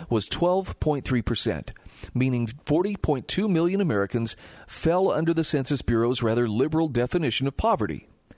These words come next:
Even at just five thousand one hundred twenty-one dollars annually per person, the lowest possible threshold for American poverty is vastly higher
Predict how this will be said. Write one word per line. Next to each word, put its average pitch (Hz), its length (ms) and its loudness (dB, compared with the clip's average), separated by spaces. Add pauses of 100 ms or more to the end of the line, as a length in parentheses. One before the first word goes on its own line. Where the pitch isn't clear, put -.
(440)
Even 226 200 2
at 160 80 0
just 165 180 0
five 160 220 0
thousand 160 340 0
one 135 140 2
hundred 135 240 0
twenty-one 139 360 0
dollars 120 320 0
annually 117 460 0
per - 140 -2
person, 92 520 -2 (1300)
the 127 100 0
lowest 156 380 0
possible 175 400 0
threshold 147 480 -2
for 131 140 0
American 117 400 -2
poverty 107 440 -2 (280)
is 131 160 0
vastly 143 680 -2
higher 160 580 -2